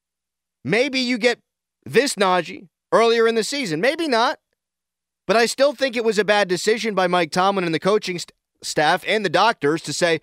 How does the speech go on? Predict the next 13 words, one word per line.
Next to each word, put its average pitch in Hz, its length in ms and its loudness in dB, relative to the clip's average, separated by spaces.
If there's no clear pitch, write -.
"Ah, 320 260 2
sure, 254 460 2
F 240 240 2
it. 156 140 -4
Let's 175 160 -2
play 262 200 2
this 240 160 -2
guy 226 220 2
in 208 80 0
a 196 40 -2
meaningless 269 520 -2
preseason 196 760 -4
game." 87 200 -10